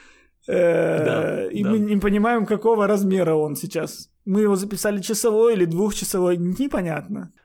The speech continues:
Speaker 1: Ну,
Speaker 2: Да.
Speaker 1: поэтому давай расскажем, а там уже как получилось.
Speaker 2: Хорошо. Недавно, эм, кинок-, Ассоциация кинокритиков Голливуда, м, выбрала главного режиссёра десятилетия. И они выбрали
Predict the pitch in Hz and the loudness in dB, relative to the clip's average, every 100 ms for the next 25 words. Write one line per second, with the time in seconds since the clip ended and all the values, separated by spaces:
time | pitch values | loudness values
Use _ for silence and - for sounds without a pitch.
0 | _ 190 208 254 254 240 208 196 160 160 | _ -4 0 0 0 0 2 2 2 0
1 | 262 196 165 165 277 262 196 185 240 - | -2 -2 -4 -2 -2 -2 -4 -4 -6 -8
2 | _ 160 147 - - - 135 131 - 131 | _ -10 -10 -12 -14 -12 -10 -10 -10 -12
3 | 120 - _ _ - 135 117 127 170 147 | -14 -18 _ _ -14 -10 -6 -4 -4 -6
4 | - - - - _ - 120 113 110 110 | -12 -16 -20 -20 _ -8 -4 -2 -2 -2
5 | 113 113 - _ _ _ _ _ - 131 | -4 -8 -14 _ _ _ _ _ -8 -8
6 | 131 - - - 131 - 135 - 113 123 | -8 -12 -12 -10 -10 -4 -2 -2 -8 -8
7 | 120 - 110 113 120 113 107 107 107 117 | -8 -10 -12 -10 -8 -6 -8 -10 -8 -6
8 | 120 190 156 120 110 110 113 - - - | -6 -6 -6 -6 -6 -10 -12 -18 -20 -20
9 | - _ _ _ - - 127 107 127 156 | -20 _ _ _ -20 -18 -16 -8 -6 -2
10 | 139 120 113 107 104 104 110 131 131 117 | -2 -2 -2 -6 -8 -4 -2 -2 -4 -8
11 | 107 107 104 - - 104 104 - 117 113 | -8 -10 -12 -16 -14 -14 -10 -4 -4 -4
12 | 107 - - 113 110 - - _ _ _ | -8 -12 -8 -8 -8 -14 -20 _ _ _
13 | _ _ _ - - _ 127 127 170 170 | _ _ _ -20 -20 _ -4 -2 -2 -2
14 | 143 120 117 | -2 -2 -4